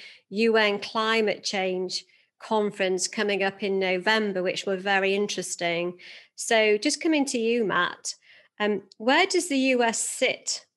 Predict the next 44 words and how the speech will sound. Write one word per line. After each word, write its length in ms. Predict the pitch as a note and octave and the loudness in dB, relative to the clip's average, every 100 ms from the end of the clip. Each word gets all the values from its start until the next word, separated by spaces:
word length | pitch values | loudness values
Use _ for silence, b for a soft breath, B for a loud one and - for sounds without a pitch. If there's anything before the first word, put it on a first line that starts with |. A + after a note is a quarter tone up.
| _ - | _ -4
on 180 | F3+ | -4
climate 520 | E3+ F3+ E3+ E3+ E3+ - | -4 -4 -4 -4 -6 -4
change, 440 | E3+ D#3 - - | -2 -2 -2 -8
particularly 420 | G3 - G#3+ G3+ | -8 -8 -4 -4
the 180 | F#3+ F#3+ | 0 0
U 140 | F#3 | 2
S? 320 | F#3+ D3 - G#3 | 4 4 0 -2
Now, 280 | G3 F#3+ | 0 0
of 140 | G3 - | -2 -4
course, 300 | G#3 G3+ G3 | -2 -2 -2
because 320 | G3+ G3+ G3 | -8 -6 -4
we've 160 | F#3+ F#3+ | -4 -4
got 240 | F3+ F3 | -8 -2
Biden, 800 | G3 G#3 G#3 F#3+ D#3 - C#3 E3+ b b b b b | 0 2 0 0 -4 -6 -8 -10 b b b b b
um, 360 | F#3+ F3+ F3 F3+ | 0 0 2 0
at 120 | F3 - | -2 -4
the 80 | E3 | -4
helm 400 | - E3+ F3 F#3+ | -2 -2 0 0
and 100 | F#3 | 0
in 160 | F3 | -2
power, 560 | E3+ G#3+ F3 E3 E3+ F#3 b b b b b | -2 -2 -2 0 -2 -4 b b b b b
and, 260 | G#3+ G#3 A3 - | 0 2 0 0
um, 280 | G#3+ G#3+ - | 0 0 -4
especially 640 | A#3 - - E4 F4 F4+ D#4+ | -6 -6 2 2 2 2 2
as 100 | C4 | 2
the 120 | B3 | 2
U 200 | B3 A#3+ | 4 6
S 300 | A3 A3 - | 4 2 2
are 160 | A3+ G#3+ | 2 4
one 200 | A3 A3 | 2 2
of 160 | G#3+ | 0
the 460 | A3+ A3 G#3+ G#3+ G3+ | 0 2 4 2 0
major 640 | G#3+ A3 A3 G#3+ A3+ G#3+ G#3+ | 0 2 2 2 2 2 0
polluters 680 | A3+ G#3+ C#4+ D4+ - E3 E3+ | -2 2 2 2 0 0 -2
in 200 | - F3+ | -4 -4
the 80 | F3+ | -2
world 360 | F3 E3+ D#3+ F3+ | -2 0 0 -2
with 160 | F#3+ | -4
regards 460 | F#3+ E3 F3+ F3 F3 | -6 -4 -4 -2 -4
to 180 | - F#3 | -4 -4
the 120 | F3 | -4
environment, 500 | E3+ F3 F3 E3 F3 | -4 -4 -2 -2 -4
et 120 | - | -8
cetera. 480 | - - - - G3 | -10 -12 -10 -10 -10